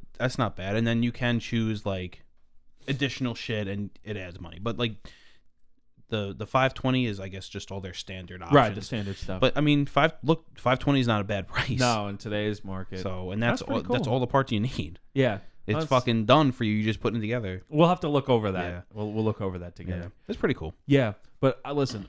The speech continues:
Speaker 2: I love, uh, the A R fifteen. I love older A R fifteens. Like I said, the retro guns are so fucking cool. They're making a comeback. I mean, you look up, I, I see things online, like, old parts kits, like, old guns. Um,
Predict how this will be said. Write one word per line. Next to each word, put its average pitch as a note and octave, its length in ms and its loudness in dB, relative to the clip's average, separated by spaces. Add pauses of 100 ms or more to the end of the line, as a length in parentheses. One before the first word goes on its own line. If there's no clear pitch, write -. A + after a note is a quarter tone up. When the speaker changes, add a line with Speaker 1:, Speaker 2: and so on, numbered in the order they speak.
Speaker 2:
I C#3+ 160 4
love, C#3+ 640 2
uh, A2+ 240 -8
the A2 160 -6
A G#2+ 80 -2
R G#2 80 0
fifteen. G2 480 -10
I G#2 80 -8
love B2+ 240 0
older A2+ 320 -2
A G2 140 -8
R F#2+ 100 -8
fifteens. G2 340 -14
Like G2 80 -10
I G#2 40 -10
said, G2+ 140 -10
the F#2+ 80 -8
retro A#2 300 -2
guns G#2+ 240 -4
are F2 60 -10
so G#2+ 320 -10
fucking G2+ 440 -12
cool. F2 280 -14 (260)
They're A2+ 140 2
making A#2+ 280 0
a A#2+ 60 0
comeback. G2 640 -8 (140)
I G2 80 -16
mean, G2+ 240 -10
you A2+ 160 -2
look B2 240 0
up, A2+ 240 0 (120)
I, A2 200 -10
I A#2+ 80 -8
see B2 200 -10
things A#2+ 300 -10
online, G2 640 -8
like, G2 260 -10
old A#2 400 0 (360)
parts A2+ 280 -4
kits, - 240 -12
like, F#2+ 300 -12
old A2+ 340 0
guns. F#2+ 600 -6
Um, F#2 560 -14